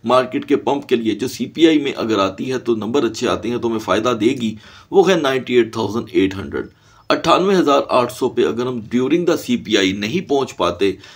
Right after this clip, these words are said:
तो याद रखिएगा कि इसका मतलब ये है कि मार्केट फिर डाउन मोमेंटम पकड़ेगी। तो हमें इंतज़ार रहेगा, हमारी आंखें वेट करेंगी नाइंटी एट थाउजेंड एट हंड्रेड का। और डोमिनेंस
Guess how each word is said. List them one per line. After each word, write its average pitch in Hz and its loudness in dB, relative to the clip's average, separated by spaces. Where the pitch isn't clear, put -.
तो 156 2
याद 151 4
रखिएगा 113 0
कि 110 -2
इसका - -2
मतलब 104 -4
ये 107 -6
है 110 -2
कि 113 -2
मार्केट 95 -4
फिर 151 2
डाउन 95 0
मोमेंटम 95 -6
पकड़ेगी। 82 -6
तो 151 2
हमें 147 0
इंतज़ार 127 0
रहेगा, 135 -2
हमारी 113 -2
आंखें 117 -4
वेट 165 6
करेंगी 120 2
नाइंटी 117 -2
एट 113 4
थाउजेंड 113 -4
एट 104 -2
हंड्रेड 131 -4
का। 139 0
और 170 4
डोमिनेंस 151 0